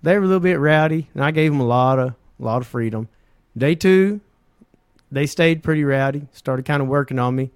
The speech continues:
had a couple incidents that got under my skin a little bit. So I told 'em, I said, "All right, guys, here's the deal." And I, I listed what I was aggravated about, and I said, "I'm gonna go take a shower. I'll see y'all in a little bit." So I left,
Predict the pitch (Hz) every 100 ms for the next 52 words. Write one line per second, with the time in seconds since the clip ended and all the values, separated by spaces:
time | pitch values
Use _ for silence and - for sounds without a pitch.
0 | _ 131 131 147 139 135 139 123 135 139
1 | - 123 107 _ _ _ _ 127 131 135
2 | 135 120 - 143 139 120 110 123 123 -
3 | _ _ _ _ _ _ _ _ 135 -
4 | 175 160 139 143 135 143 139 113 117 113
5 | 135 147 120 120 117 98 104 110 104 120
6 | 127 135 131 113 117 131 139 135 127 113
7 | 107 113 98 98 101 104 104 131 117 -
8 | 139 123 101 101 90 - 95 80 - -
9 | - 113 - 107 101 92 98 98 95 87
10 | - _ _ _ _ _ _ - 113 135
11 | 131 131 127